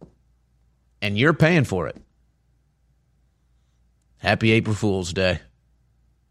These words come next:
We're all fools to be putting up with this. So we'll be talking about that. I want to take a bunch of phone calls. I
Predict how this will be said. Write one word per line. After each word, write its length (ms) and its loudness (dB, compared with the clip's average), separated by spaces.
We're 120 0
all 560 4
fools 800 -6
to 140 -4
be 120 -2
putting 340 0
up 220 0
with 180 0
this. 540 -4
So 580 4
we'll 120 4
be 120 6
talking 360 6
about 240 4
that. 320 4
I 80 6
want 240 4
to 60 6
take 100 4
a 60 4
bunch 200 4
of 80 -2
phone 280 4
calls. 340 4
I 320 2